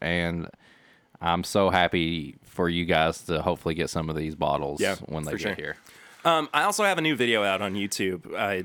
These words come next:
Speaker 2: finally, after months of it sitting, like, in my, like, on the back burner, and I, I was so mad at myself 'cause I got it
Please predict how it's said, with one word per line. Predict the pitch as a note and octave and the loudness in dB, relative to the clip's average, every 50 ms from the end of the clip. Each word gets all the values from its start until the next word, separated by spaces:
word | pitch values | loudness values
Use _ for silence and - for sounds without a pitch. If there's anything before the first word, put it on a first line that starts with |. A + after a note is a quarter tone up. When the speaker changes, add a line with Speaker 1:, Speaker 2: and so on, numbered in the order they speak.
| F#2 - | -8 -12
Speaker 2:
finally, | - - - - - C3 B2 B2 A#2+ A#2 G#2+ G2+ G2 G2+ G2+ | -16 -14 -6 -2 0 2 2 2 2 0 0 2 0 0 0
after | G#2 G#2 G2 - - - G#2+ G2 F#2+ F#2 - - _ _ _ _ _ _ _ _ _ _ _ _ _ _ _ _ _ _ _ _ _ _ _ _ _ _ _ _ | 0 0 0 -2 -2 -2 0 0 0 -2 -6 -12 _ _ _ _ _ _ _ _ _ _ _ _ _ _ _ _ _ _ _ _ _ _ _ _ _ _ _ _
months | C3 B2+ C3 C#3 C#3+ C#3 B2+ - - - | -2 2 4 4 4 4 2 0 -2 -2
of | - B2 A2+ | 0 0 0
it | A2+ F#2+ - | 0 2 2
sitting, | - - B2 A2+ G#2+ G#2 G#2 | 2 2 2 2 2 2 2
like, | G2 G2 F#2+ F#2+ - - - - - _ _ _ _ _ _ _ _ _ - | 2 2 0 0 -2 -8 -16 -20 -20 _ _ _ _ _ _ _ _ _ -4
in | A2+ G#2+ G#2+ G#2+ | -2 0 0 0
my, | G2+ G2 G2 G2 F#2+ F#2 F#2+ F2+ - _ - - - - - A2+ - | 2 2 2 2 0 0 -2 -4 -6 _ -20 -20 -20 -14 -12 -8 -4
like, | - A#2 G2+ | -4 -2 -2
on | G2+ G2 | -2 -2
the | G2 F#2+ | -2 -2
back | E2+ F#2+ F#2 F#2 - - | -2 -2 -2 -4 -4 -8
burner, | F#2 F2+ E2+ E2+ E2+ D#2+ - - _ _ _ _ _ _ _ _ - | -10 -10 -8 -8 -10 -12 -12 -16 _ _ _ _ _ _ _ _ -2
and | A#2 A2 G#2 G3 G3 F#2+ - - - | 0 0 0 0 -2 -6 -8 -4 0
I, | B2 B2+ C3 C3+ - - - | 0 2 2 0 -2 -2 0
I | A#2+ D3 | 0 0
was | D3 C3+ - | 2 0 0
so | - - - C3+ C3 C3+ | 0 2 2 2 0 2
mad | C3 A#2+ A#2+ A#2 | 2 2 2 2
at | A2 A2 | 0 0
myself | G#2+ G#2+ - - A2 G2 F#2+ - | -2 -2 -2 -2 -2 -2 -2 -4
'cause | - A2 | -4 -2
I | A2+ A2 | -2 0
got | A2 B2+ C3 C3+ C#3 | 0 2 0 0 0
it | C3+ - | -2 -6